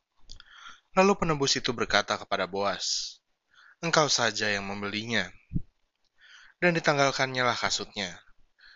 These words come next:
Kemudian berkatalah Boas kepada para tua-tua dan kepada semua orang di situ, "Kamulah pada hari ini menjadi saksi bahwa segala milik Elimelek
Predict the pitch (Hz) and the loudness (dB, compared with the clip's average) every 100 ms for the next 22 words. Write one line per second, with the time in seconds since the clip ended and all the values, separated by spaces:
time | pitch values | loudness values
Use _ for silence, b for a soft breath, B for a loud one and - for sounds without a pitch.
0 | B - 123 120 123 123 123 - 123 127 | B -6 -4 2 2 2 0 0 0 2
1 | 127 123 120 117 110 - - 120 120 - | 0 -2 2 4 4 -2 -2 -2 0 0
2 | 127 120 - 104 - 107 101 98 104 b | 0 0 0 -2 -2 -2 -2 -4 -12 b
3 | b b 170 165 160 160 156 143 139 135 | b b -2 0 2 2 4 2 0 0
4 | 113 110 101 95 104 101 104 87 - _ | 2 2 0 -4 -6 -6 -6 -8 -14 _
5 | _ - - - _ B B B B - | _ -16 -16 -16 _ B B B B -2
6 | 185 180 170 151 135 123 117 113 113 113 | 2 4 4 4 2 2 2 0 -2 -4
7 | 117 110 107 104 - 110 - 113 95 - | -6 -4 -4 -2 -2 -2 -4 -4 -6 -12
8 | - _ b b - - 113 117 - 117 | -20 _ b b -8 0 2 2 0 0
9 | 117 117 120 127 131 127 123 120 113 107 | 0 0 -2 -2 -2 -2 -2 0 2 2